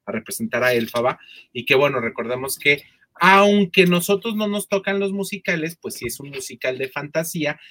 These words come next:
de una de las obras de fantasía más grandes que han existido, de las, y que ha tenido más representaciones.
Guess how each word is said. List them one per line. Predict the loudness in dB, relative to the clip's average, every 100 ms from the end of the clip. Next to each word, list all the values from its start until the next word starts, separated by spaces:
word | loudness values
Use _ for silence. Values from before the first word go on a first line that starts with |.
| -20 2
de | 6
una | 6 4 -2
de | -2
las | -2 -4 -8
obras | -6 -6 -6 -8 -8
de | -10
fantasía | -8 -10 -10 -6 -6
más | -4 -2 -2 -2 -4
grandes | -6 -6 -4 -4 -4 -8 -20 _ -6
que |
han | -4
existido, | -4 -8 -2 0
de | 0
las, | -2 -4 -10
y | -14 -6 -2
que | 2 2
ha | 4
tenido | 2 2
más | 4 4 4
representaciones. | 2 -2 -4 -4 -8 -10 -6 -6